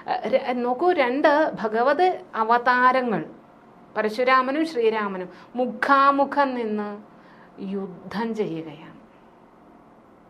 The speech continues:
വേറെ ഏത് ചരിത്രത്തിലാണ് ഇതൊക്കെ കാണാൻ സാധിക്കുക? ഭഗവാന്റെ തന്നെ രണ്ട്, രണ്ട് അവത-, രണ്ട് അംശങ്ങൾ പരസ്പരം നിന്ന്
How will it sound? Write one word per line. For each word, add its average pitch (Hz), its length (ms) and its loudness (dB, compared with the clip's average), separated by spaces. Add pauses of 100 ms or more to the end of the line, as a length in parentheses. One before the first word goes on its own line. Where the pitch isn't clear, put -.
(540)
വേറെ 202 440 -2
ഏത് 208 500 -4 (100)
ചരിത്രത്തിലാണ് 214 920 -4
ഇതൊക്കെ 185 460 -8
കാണാൻ 160 440 -14
സാധിക്കുക? 160 580 -16 (520)
ഭഗവാന്റെ 196 800 -2
തന്നെ 185 240 -10
രണ്ട്, 180 440 -10 (340)
രണ്ട് 175 300 -10 (200)
അവത-, 165 220 -10
രണ്ട് 170 240 -12
അംശങ്ങൾ 185 600 -10 (200)
പരസ്പരം 185 640 -10
നിന്ന് 170 300 -14